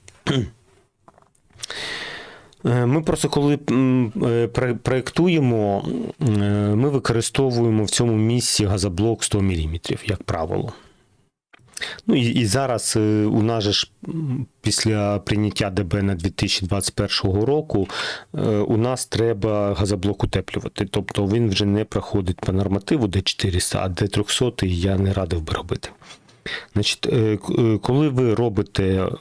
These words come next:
е, класичний вузол, ось так, у вас плита лягає от сюди.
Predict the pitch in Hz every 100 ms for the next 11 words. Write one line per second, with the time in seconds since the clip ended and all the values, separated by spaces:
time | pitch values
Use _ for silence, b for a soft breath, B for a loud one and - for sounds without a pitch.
0 | - 131 107 104 95 120 - 190 - 104
1 | 95 87 95 107 - - 90 - 104 123
2 | 143 - 107 - 131 131 - 104 101 110
3 | 110 95 95 - 90